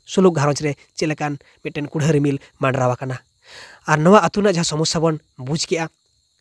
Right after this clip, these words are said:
ᱟᱸᱡᱚᱢ ᱠᱮᱜᱼᱟ ᱵᱚᱱ, ᱟᱨᱚ ᱥᱟᱶᱛᱟ ᱢᱮᱱᱛᱮ ᱛᱩᱢᱟᱹᱞ ᱟᱵᱚᱱᱟ᱾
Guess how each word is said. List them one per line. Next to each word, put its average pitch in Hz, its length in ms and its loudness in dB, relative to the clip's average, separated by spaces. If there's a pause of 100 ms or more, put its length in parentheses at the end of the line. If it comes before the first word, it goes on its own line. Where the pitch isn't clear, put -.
(640)
ᱟᱸᱡᱚᱢ 170 340 4
ᱠᱮᱜᱼᱟ 160 180 0
ᱵᱚᱱ, 156 200 0 (200)
ᱟᱨᱚ 170 160 2
ᱥᱟᱶᱛᱟ 151 320 2
ᱢᱮᱱᱛᱮ 156 160 -2
ᱛᱩᱢᱟᱹᱞ 147 260 -4
ᱟᱵᱚᱱᱟ᱾ 156 220 -4